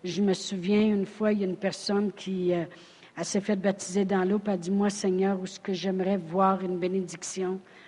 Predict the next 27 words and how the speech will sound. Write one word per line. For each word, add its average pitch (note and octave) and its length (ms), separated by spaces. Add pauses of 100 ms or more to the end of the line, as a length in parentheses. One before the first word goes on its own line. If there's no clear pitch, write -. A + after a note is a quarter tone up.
(260)
c'est - 240
que, G3+ 140
euh, F#3+ 600
il F#3+ 60
y F#3 40
avait F3+ 180
beaucoup G3 400
de F3+ 220
chicanes G3+ 500
dans F#3 80
la F3 140
famille F#3+ 560 (340)
entre F3+ 580
le G3 140
père F#3+ 480
puis E3+ 120
les, E3+ 380
les F3 140
fils. » - 640 (560)
Et F#3 140
puis G3 140
elle F3 80
dit, « F3 180
J'aimerais F#3 600
que F3 120
ça - 180
change. » E3 680